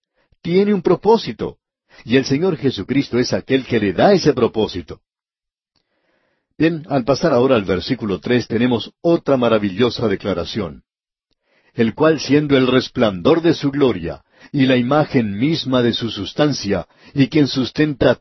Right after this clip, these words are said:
todas las cosas con la palabra de su poder, habiendo efectuado la purificación de nuestros pecados por medio de sí mismo, se sentó a la diestra de la majestad en las alturas". Eso es en realidad algo verdaderamente maravilloso.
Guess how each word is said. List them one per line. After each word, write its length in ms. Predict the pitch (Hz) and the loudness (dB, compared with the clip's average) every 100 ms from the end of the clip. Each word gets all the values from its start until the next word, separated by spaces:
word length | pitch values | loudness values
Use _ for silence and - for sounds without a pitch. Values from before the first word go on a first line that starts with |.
| - | 0
todas 460 | 160 165 151 123 | 4 4 4 0
las 200 | 120 104 | 0 -2
cosas 400 | - 139 117 127 - | 0 -2 0 -2 -2
con 180 | 123 | -2
la 120 | 110 104 | 0 0
palabra 540 | 110 92 123 160 151 | -2 0 0 2 2
de 100 | 127 | 0
su 200 | 113 113 | -2 -6
poder, 400 | 92 95 131 120 - _ _ _ - | -2 2 2 0 -10 _ _ _ -6
habiendo 560 | 117 95 113 190 190 185 | -4 0 2 2 2 2
efectuado 580 | 143 127 - 147 143 | 2 0 2 2 2
la 120 | 135 117 | 2 2
purificación 840 | - 127 - 120 110 95 143 143 | 0 -2 -2 -2 -2 0 -2 0
de 100 | 110 | 0
nuestros 460 | 117 131 123 123 | 0 0 0 -4
pecados 520 | - 107 123 123 123 - | -2 -2 0 0 0 -2
por 200 | 113 98 | -4 0
medio 360 | 110 131 123 | 0 0 0
de 120 | 101 95 | 0 -2
sí 220 | - 190 | -2 0
mismo, 480 | 156 113 117 117 - _ _ _ | 0 -2 0 0 -2 _ _ _
se 220 | - 127 | -2 0
sentó 540 | - 113 101 139 147 135 | 0 -2 -2 2 2 4
a 60 | |
la 160 | 120 98 | 2 0
diestra 540 | 101 143 139 - 131 | 2 4 2 0 0
de 120 | 110 | 2
la 80 | 107 | 0
majestad 720 | 98 98 - 104 - 131 123 | -2 -4 -4 -6 -2 0 0
en 100 | 117 | 0
las 220 | 107 98 | -4 -4
alturas". 680 | 110 87 - 98 69 65 - _ _ _ _ _ _ _ _ _ | -6 -6 -8 -10 -10 -14 -20 _ _ _ _ _ _ _ _ _
Eso 200 | 165 - | -8 -6
es 100 | 143 | -4
en 100 | 120 | -2
realidad 420 | 110 92 95 131 | -2 -2 -2 0
algo 300 | 131 151 139 | 0 -2 -4
verdaderamente 960 | 104 147 156 143 139 185 147 190 - 170 | 0 0 2 2 2 2 0 -4 -2 0
maravilloso. 720 | 143 120 101 92 170 - - | 2 0 0 0 0 -2 -10